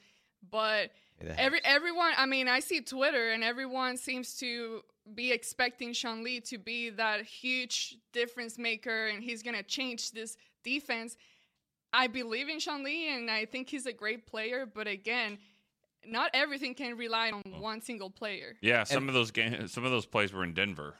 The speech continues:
Speaker 2: Yeah, the worst, the worst game they've had all season
Speaker 3: Yeah.
Speaker 2: stopping the run was in Denver, and Sean was playing. So, and that's not to say Sean won't, won't give them a big lift. I think he will. But
Speaker 1: Yeah, he will.
Speaker 2: but, but at the end of the day, I don't know that you could say that that's
Speaker 1: 50%.
Speaker 2: gonna fix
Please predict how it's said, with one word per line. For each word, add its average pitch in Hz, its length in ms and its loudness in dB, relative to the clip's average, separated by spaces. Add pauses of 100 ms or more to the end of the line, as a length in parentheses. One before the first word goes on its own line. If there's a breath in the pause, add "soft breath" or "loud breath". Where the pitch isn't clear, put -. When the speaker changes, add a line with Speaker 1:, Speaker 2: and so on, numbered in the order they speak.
Speaker 2:
Yeah, 147 140 8
the 117 120 6
worst, 196 380 6
the 143 80 6
worst 175 280 6
game 143 200 2
they've 120 160 2
had 117 220 6
all 104 120 4
season 233 400 -2
Speaker 3:
Yeah. 90 100 0
Speaker 2:
stopping 104 280 4
the 104 80 2
run 101 180 4
was 95 140 2
in 92 120 0
Denver, 107 300 2
and 95 160 2
Sean 104 280 4
was 110 100 -4
playing. 143 360 2
So, 101 280 6 (240 loud breath)
and 190 100 6
that's 220 140 8
not 202 160 8
to - 60 -2
say 147 160 8
Sean 135 320 6
won't, 127 240 2
won't 120 180 0
give 120 180 6
them 107 140 2
a 95 40 2
big 107 280 4
lift. 123 280 6
I 107 60 4
think 120 260 2
he 104 120 -4
will. 113 340 6
But 98 180 4
Speaker 1:
Yeah, 92 180 2
he 277 120 -6
will. 269 300 0
Speaker 2:
but, 127 340 8
but 127 200 8
at 120 100 2
the 117 120 0
end 120 120 0
of 98 60 -2
the 95 60 0
day, 120 200 6
I 110 80 8
don't 110 120 2
know 107 80 4
that 104 120 6
you - 100 0
could - 160 -2
say 110 140 6
that 98 80 2
that's 107 160 4
Speaker 1:
50%. - 40 -6
Speaker 2:
gonna 107 140 4
fix - 400 0